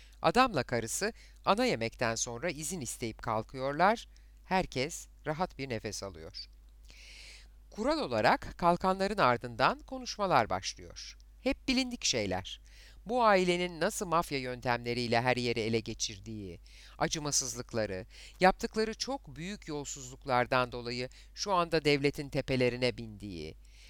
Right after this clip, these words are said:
her an hapsedilmelerinin beklendiği falan filan. Ama kulağa delik kadınların, kadınlardan biri ilginç bir şey söylüyor. "Karı kocanın arası hiç iyi değil, fark ettiniz mi?" "Yo,"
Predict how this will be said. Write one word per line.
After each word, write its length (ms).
her 340
an 200
hapsedilmelerinin 1080
beklendiği 800
falan 480
filan. 360
Ama 320
kulağa 340
delik 260
kadınların, 480
kadınlardan 800
biri 160
ilginç 420
bir 40
şey 180
söylüyor. 680
"Karı 200
kocanın 360
arası 360
hiç 260
iyi 120
değil, 260
fark 280
ettiniz 500
mi?" 100
"Yo," 640